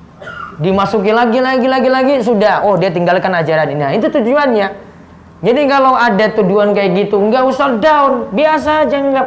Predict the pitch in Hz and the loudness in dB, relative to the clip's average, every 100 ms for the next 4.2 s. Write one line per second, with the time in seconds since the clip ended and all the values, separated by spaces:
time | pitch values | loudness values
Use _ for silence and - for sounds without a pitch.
0 | 233 196 180 170 175 - 127 143 135 131 | -2 -4 0 0 0 -2 -4 -2 0 -2
1 | 139 - - - - - - - - - | -6 -10 -16 -20 -20 -20 -20 -20 -20 -20
2 | - - - - - - - - 269 311 | -20 -20 -20 -20 -20 -20 -20 -6 2 4
3 | 320 269 277 269 277 262 269 247 269 294 | 4 2 2 0 0 2 2 0 0 2
4 | 285 | 0